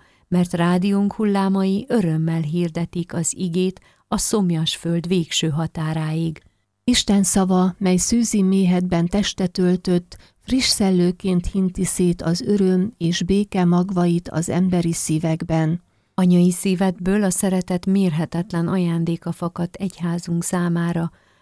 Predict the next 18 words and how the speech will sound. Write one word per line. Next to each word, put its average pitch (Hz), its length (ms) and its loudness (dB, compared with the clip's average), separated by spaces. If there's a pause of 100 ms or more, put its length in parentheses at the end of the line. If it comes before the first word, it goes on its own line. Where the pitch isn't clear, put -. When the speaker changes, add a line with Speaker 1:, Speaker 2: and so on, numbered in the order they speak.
(160)
Speaker 1:
a 190 60 -2
Mária 185 460 2
Rádió, 165 600 0 (280)
amely 208 320 0
egyszerű 170 500 -2
szolgálod 170 800 -2
az 185 220 -2
Úr 185 260 -2
szőlőjében. 170 1040 -2 (440)
Speaker 2:
Világcsaládunk, 180 1200 2
melyet 190 500 0
te 214 120 0
gyűjtöttél 180 760 -2
össze 175 500 -2
minden 202 540 0
népből 180 680 0
és 170 260 -4
nemzetből, 185 760 0